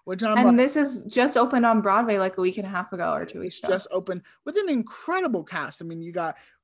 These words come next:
Speaker 1: Lily Cooper, Rachel Dratch, Julianne Hough, um, Leah DeLaria, y-, and Vanessa Williams.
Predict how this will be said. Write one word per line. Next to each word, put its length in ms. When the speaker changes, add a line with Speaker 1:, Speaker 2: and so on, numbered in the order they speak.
Speaker 1:
Lily 280
Cooper, 280
Rachel 380
Dratch, 480
Julianne 480
Hough, 520
um, 500
Leah 300
DeLaria, 1120
y-, 260
and 200
Vanessa 360
Williams. 640